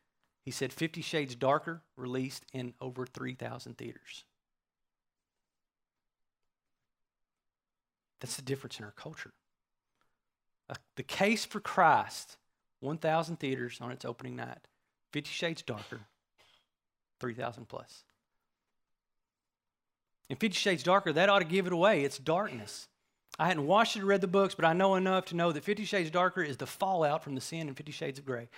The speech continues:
But that has become the plumb line of sex and dating and relationships in our culture, within our church.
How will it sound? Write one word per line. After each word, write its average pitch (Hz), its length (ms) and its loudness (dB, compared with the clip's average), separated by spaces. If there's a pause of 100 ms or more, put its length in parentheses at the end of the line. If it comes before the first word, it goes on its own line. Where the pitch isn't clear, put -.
(180)
But - 140 -6
that 156 180 2
has 139 140 -8
become 131 380 -6
the 117 80 -6
plumb 160 440 -6
line 113 400 -6 (1400)
of - 80 -16
sex 151 440 -4
and 127 140 -8
dating 123 380 -4
and 120 100 -10
relationships 120 640 -10
in 117 80 -10
our 110 80 -12
culture, - 340 -18 (2500)
within 120 220 -8
our 117 80 -10
church. - 580 -10